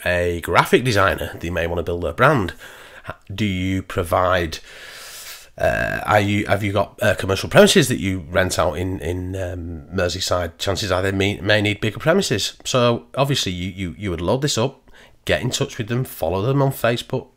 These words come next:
connect with them on LinkedIn, congratulate them on being on T V, explain to them that you're in Merseyside too. This is what you do. If you can be of any assistance in the future, don't hesitate to get in touch.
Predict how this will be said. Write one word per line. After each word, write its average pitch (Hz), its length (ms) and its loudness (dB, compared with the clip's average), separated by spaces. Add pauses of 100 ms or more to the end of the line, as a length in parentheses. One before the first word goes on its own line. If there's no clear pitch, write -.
(120)
connect - 320 -4
with 117 80 -4
them 117 100 -2
on 123 140 2
LinkedIn, 110 520 0 (300)
congratulate 113 880 4
them 135 220 0 (160)
on 117 320 -2 (560)
being 101 200 -2
on 107 120 2
T 107 240 0
V, 101 260 0 (220)
explain 101 380 2
to - 100 -4
them 120 120 2
that 123 80 2
you're 113 220 4
in 113 160 2
Merseyside 107 540 2
too. 113 320 0 (260)
This - 180 -6
is 110 120 -2
what - 140 -2
you 117 80 -6
do. 110 280 2 (140)
If 95 100 -10
you 110 80 -8
can 101 120 -6
be 85 100 -2
of 85 80 -2
any 101 180 -2
assistance - 500 -2
in 117 60 -4
the 110 80 -2
future, 107 380 -2
don't - 320 -4
hesitate 104 420 -4
to - 100 -10
get 95 140 -2
in 95 100 -4
touch. - 480 -4